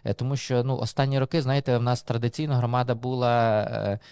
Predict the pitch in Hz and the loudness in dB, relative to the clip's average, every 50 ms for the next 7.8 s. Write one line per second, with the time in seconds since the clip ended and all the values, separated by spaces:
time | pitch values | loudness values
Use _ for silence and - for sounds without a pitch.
0 | - _ - 107 98 - - 123 123 120 - 120 117 120 123 117 - 123 - 120 | -18 _ -4 -4 -4 -2 0 0 2 2 2 0 -2 -2 -2 -4 -4 -6 -4 -2
1 | 131 127 - - 120 110 113 117 117 110 117 110 107 120 120 120 - 113 - - | -2 -2 -2 -4 -6 -4 -2 -2 -2 -2 -2 -4 -2 -2 -4 -4 -4 -6 -6 -4
2 | 113 107 - 117 110 - 101 90 82 - - - 101 104 - - 120 117 117 - | -6 -6 -4 -6 -6 -4 -6 -6 -6 -6 -8 -8 -8 -8 -8 -6 -8 -8 -6 -4
3 | 151 151 147 139 135 127 113 107 104 - 117 113 113 110 107 92 - - - - | -4 -4 -2 -2 -2 -4 -4 -6 -6 -2 0 0 0 0 0 -2 -4 -6 -10 -16
4 | - - - - - - - - - - - - 98 95 101 98 95 92 104 104 | -20 -20 -20 -20 -20 -20 -20 -20 -16 -8 -2 2 2 4 4 4 2 0 0 -2
5 | 107 113 117 113 110 110 110 107 107 104 - - - 160 165 160 - 147 - - | -4 -6 -6 -6 -6 -4 -2 -2 -2 -2 -4 -6 -4 -4 -4 -4 -4 -8 -6 -4
6 | 131 127 - - 139 131 - 160 160 151 127 117 104 107 107 107 113 117 127 123 | -4 -4 -4 -4 -8 -6 -4 -6 -4 -2 -2 -2 -2 -2 0 0 2 2 2 0
7 | 123 143 156 175 151 127 113 107 - - - 110 98 104 104 | 0 -4 -4 -4 -4 -2 -2 -4 -4 -6 -4 -2 0 0 -2